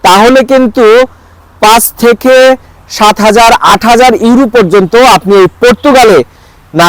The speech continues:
শুধু পুরো ইউরোপেই আপনি স্যালারি নিতে পারেন বা উপার্জন করতে পারেন। আবার যদি আপনি কোনো শেফ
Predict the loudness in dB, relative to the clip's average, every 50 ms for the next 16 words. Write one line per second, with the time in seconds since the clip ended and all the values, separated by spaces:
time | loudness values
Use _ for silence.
0 | 0 0 -2 0 0 2 0 0 0 0 0 0 0 0 -2 -2 -2 0 2 2
1 | 0 0 0 0 0 2 0 0 -2 -6 _ _ _ _ -6 -4 -4 -4 -2 -2
2 | -4 -4 -2 -2 0 0 0 2 0 0 0 0 0 -2 -2 -2 0 0 0 0
3 | 0 0 -2 -4 -6 _ _ _ -2 0 0 0 0 0 0 -2 0 0 -2 -2
4 | -2 -4 -6 -6 -6 -4 -2 -2 -2 -2 -4 -6 -10 -18 -20 _ -20 -20 -20 _
5 | _ -20 -20 -20 -20 -20 -20 -20 -14 -6 -2 -2 0 2 0 0 2 0 0 0
6 | 0 0 0 2 2 2 0 0 -2 -2 -4 -2 -2 -2 -2 -2 -2 -4 -2 -2
7 | 0 2 2 2 0